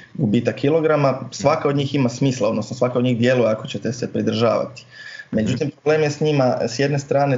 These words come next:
Speaker 1: to što zanemaruju jednu ili više komponenata zdrave prehrane, samim time oni su nezdrava prehrana, iako izazivaju,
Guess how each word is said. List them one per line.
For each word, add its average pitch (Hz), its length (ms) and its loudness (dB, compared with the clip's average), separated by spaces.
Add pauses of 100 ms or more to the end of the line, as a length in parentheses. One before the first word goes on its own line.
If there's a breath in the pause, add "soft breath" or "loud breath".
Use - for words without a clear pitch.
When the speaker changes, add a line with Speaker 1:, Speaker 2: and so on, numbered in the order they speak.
Speaker 1:
to 135 120 2
što 120 180 -2
zanemaruju 123 540 4
jednu 127 300 4
ili 117 140 2
više 127 300 0
komponenata 113 580 0
zdrave 110 420 2
prehrane, 123 420 0
samim 117 260 2
time 117 340 0
oni 113 200 0
su 117 160 -2
nezdrava 113 600 2
prehrana, 120 560 -2
iako 123 320 2
izazivaju, 110 640 0